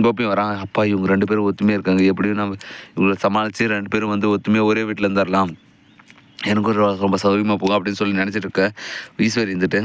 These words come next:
"ஏய், என்னடா அங்க பார்வை, போய் உன் வேலை என்னவோ அதை பாடுறா," அப்படின்னு சொல்லிட்டு இருக்க. பாக்கியா பார்த்தீங்கன்னா அவங்க அத்தைக்கு வந்து காப்பி கொடுக்குறாங்க. அதே மாதிரி ஈஸ்வரி பாதி-, ஈஸ்வரியுமே வந்துட்டு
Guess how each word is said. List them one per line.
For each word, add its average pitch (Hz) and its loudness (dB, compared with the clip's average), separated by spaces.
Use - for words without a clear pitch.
"ஏய், 120 -2
என்னடா 120 0
அங்க 101 -4
பார்வை, 101 0
போய் 113 0
உன் 104 0
வேலை 110 2
என்னவோ 107 0
அதை 101 0
பாடுறா," 104 2
அப்படின்னு 95 -2
சொல்லிட்டு 95 2
இருக்க. 87 0
பாக்கியா 120 0
பார்த்தீங்கன்னா 104 -2
அவங்க 98 0
அத்தைக்கு 101 -2
வந்து 95 -2
காப்பி 101 0
கொடுக்குறாங்க. 95 0
அதே 107 2
மாதிரி 101 0
ஈஸ்வரி 104 0
பாதி-, 95 -2
ஈஸ்வரியுமே 107 0
வந்துட்டு 98 0